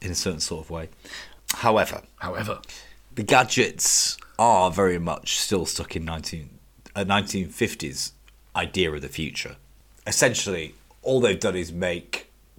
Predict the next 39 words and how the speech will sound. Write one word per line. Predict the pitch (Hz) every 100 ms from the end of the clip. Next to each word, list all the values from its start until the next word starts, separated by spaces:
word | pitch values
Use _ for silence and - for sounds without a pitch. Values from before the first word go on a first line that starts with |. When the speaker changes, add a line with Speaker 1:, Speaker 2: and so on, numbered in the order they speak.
| -
Speaker 1:
tin-bodied | 127 110 101 85 78
robots | 85 78 78 67 - - - -
look | 101 -
a | 90
bit | 80
more | 82 78
modern. | 78 85 69 - - _ - -
That's | 87 -
it, | 80 -
really. | 73 62 62 - - - - - - - _ -
So | - 131
I, | 117 -
I |
thought | 127 175
the | 123
gadgetry | 113 113 110 104 - - 67 - - - - _ -
kind | - 92
of | 85
let | 85 -
it | 76
down. | - 69 71 78
But | 107
then | 120
again, | 123 110 101
it's |
Japanese | - 151 - 78 -
financed. | - 78 78 76 - -
It's | - -
probably | 127 104 98
not | 90 82
rolling | 87 82 85
around | 85 82
in | 82 76
millions | 85 82 80
of | 80
dollars, | 92 85 76 80
is | 73
it? | 76 - - - - -
So, | - - 98 95